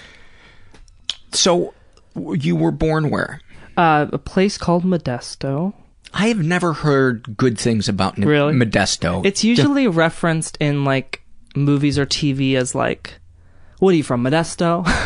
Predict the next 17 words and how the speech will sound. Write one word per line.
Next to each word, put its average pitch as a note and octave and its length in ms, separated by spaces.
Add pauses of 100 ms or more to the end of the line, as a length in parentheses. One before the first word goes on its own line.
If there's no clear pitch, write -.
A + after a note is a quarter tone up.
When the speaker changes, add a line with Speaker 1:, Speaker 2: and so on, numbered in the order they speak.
Speaker 2:
<laughs> E3 40
Or, C#3+ 160
like, C#3+ 200
Speaker 1:
Right. - 360 (360)
Speaker 2:
or, C#3+ 160
like, C3+ 400
um, C3 520 (840)
I D3+ 60
think D#3 180
on C3 140
Entourage A#2+ 600
they B2 100
said A#2+ 240
it. - 100
They - 80
were - 80
like, - 360